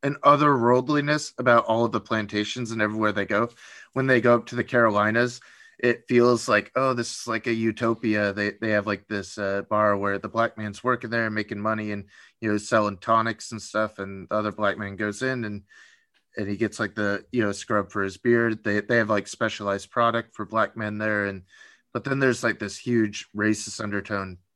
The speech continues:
there too. The white men basically <laughs> like slave drivers at their work site. And it feels like there's always, like, this tinge of offness,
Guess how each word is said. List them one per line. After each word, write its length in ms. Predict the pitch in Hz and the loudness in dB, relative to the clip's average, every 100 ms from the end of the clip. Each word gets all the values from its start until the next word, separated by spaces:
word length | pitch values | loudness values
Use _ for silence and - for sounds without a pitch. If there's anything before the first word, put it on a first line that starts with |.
| _ - | _ -8
there 160 | 101 | -6
too. 340 | 92 131 113 101 - - - _ - | -4 0 0 -2 -12 -20 -20 _ -4
The 100 | 104 | 0
white 300 | 110 104 - | 2 2 0
men 380 | 107 98 95 - | -2 -2 -4 -8
basically 760 | - 117 - 107 104 95 85 - _ _ _ - | -2 -2 -2 -6 -4 -4 -6 -10 _ _ _ -14
<laughs> 640 | 107 _ _ - - _ | -14 _ _ -20 -20 _
like 160 | 113 107 | -4 -4
slave 360 | - 131 127 | -2 2 2
drivers 460 | 123 110 104 104 104 | 2 2 2 0 -2
at 140 | 110 | -4
their 100 | 107 | -2
work 300 | 98 110 110 | 0 0 -2
site. 380 | - 104 90 90 - | -4 -6 -6 -8 -6
And 300 | 95 95 90 _ - _ - | -6 -6 -14 _ -20 _ -10
it 200 | - - | -8 2
feels 320 | 120 113 - | 2 2 0
like 180 | 101 - | -2 -2
there's 220 | 101 101 | -4 0
always, 260 | 104 95 | -2 -2
like, 100 | 107 | -6
this 180 | 101 - | -10 -12
tinge 340 | - 127 117 107 | -10 -6 -4 -4
of 160 | 95 | -6
offness, 640 | - 104 - - 95 95 | 0 0 0 -6 -8 -10